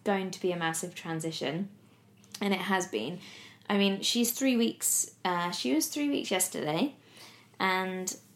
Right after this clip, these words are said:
I kind of realised that I've had, what, twenty-one days of probably the longest amount of time I've slept for is two hours straight,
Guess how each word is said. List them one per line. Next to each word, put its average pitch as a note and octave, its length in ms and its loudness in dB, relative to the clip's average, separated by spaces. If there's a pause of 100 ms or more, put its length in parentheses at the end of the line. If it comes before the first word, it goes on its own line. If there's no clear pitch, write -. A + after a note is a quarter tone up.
(220)
I F#3+ 580 4
kind A3 240 4
of G3+ 80 2
realised F3 500 2
that F3+ 80 -6
I've E3+ 200 0
had, F3 360 0 (240)
what, F#3 300 -4
twenty-one G3+ 600 2
days G#3 580 0
of F#3+ 400 -2 (760)
probably G3 760 0 (840)
the F#3 100 0
longest F#3 800 0 (640)
amount F#3 320 -2
of - 80 -16
time F#3 280 -2
I've F3+ 160 -4
slept - 440 -2
for E3+ 320 -2
is F3 240 -4
two - 240 -6
hours E3 400 0
straight, - 640 -8